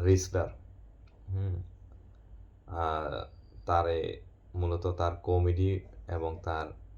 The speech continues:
রেসলিংয়ের জন্য বা তার যে অ্যাটিটিউড, ওইটার জন্য সবাই তারে মনে রাখবে।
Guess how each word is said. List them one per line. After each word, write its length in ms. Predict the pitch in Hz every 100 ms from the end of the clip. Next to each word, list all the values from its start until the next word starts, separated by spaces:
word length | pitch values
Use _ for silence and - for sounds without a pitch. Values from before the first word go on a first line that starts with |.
| - - - - - - - - - - 85
রেসলিংয়ের 560 | 95 90 95 92 92
জন্য 460 | 92 95 87 82 92 - - - - - 85
বা 280 | 82 78 78
তার 240 | 82 80 82
যে 240 | 90 87
অ্যাটিটিউড, 540 | 87 92 98 92 85 73 - - -
ওইটার 260 | 90 90 87
জন্য 240 | 90 90
সবাই 280 | 87 87 85
তারে 240 | 82 80 82
মনে 280 | 82 85
রাখবে। 300 | 80 80 -